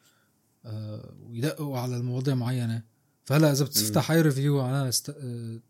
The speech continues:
Speaker 1: ستارفيلد، بتلاقي مدته نص ساعة، ساعة عم يحكي لك
Speaker 2: مم.
Speaker 1: إنه هاللعبة قديش ما لازم تكون نازلة بألفين وثلاثة وعشرين. هاي لعبة
Speaker 2: مم.
Speaker 1: خرج خمس ست سنين من قبل.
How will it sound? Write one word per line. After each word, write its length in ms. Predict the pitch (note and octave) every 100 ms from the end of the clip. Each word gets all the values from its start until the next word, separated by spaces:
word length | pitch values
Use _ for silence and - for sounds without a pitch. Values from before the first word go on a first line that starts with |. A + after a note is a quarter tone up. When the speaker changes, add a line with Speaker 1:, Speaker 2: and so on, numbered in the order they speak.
| _ _ -
Speaker 1:
ستارفيلد، 560 | - C#3 B2 - A#2+
بتلاقي 240 | A#2 C3 B2
مدته 400 | C3 B2+ B2+ B2
نص 400 | A#2+ B2+ C3 -
ساعة، 260 | B2+ A#2
ساعة 260 | A2 D3 C3+
عم 80 | A#2+
يحكي 220 | - D3
لك 120 | G#2
Speaker 2:
مم. 60 | G2
Speaker 1:
إنه 160 | A#2+
هاللعبة 480 | B2 C3 B2+ B2+ B2 _ _ _ _ _ -
قديش 580 | A#2+ B2+ C#3+ - - - _ -
ما 140 | D3
لازم 200 | D#3 D3
تكون 220 | C#3+ - D3+
نازلة 320 | D3+ C#3+ C#3
بألفين 240 | B2 -
وثلاثة 260 | A#2 A#2+ B2+
وعشرين. 360 | A#2 - A2+ G#2+ _ _ _ -
هاي 200 | B2+ C3+
لعبة 160 | C#3
Speaker 2:
مم. 60 | C3
Speaker 1:
خرج 520 | G2+ C#3 B2 - - -
خمس 240 | C#3+ B2+
ست 220 | - -
سنين 360 | - B2 A2+ A2+ - _ -
من 160 | A2+ A#2+
قبل. 200 | G#2+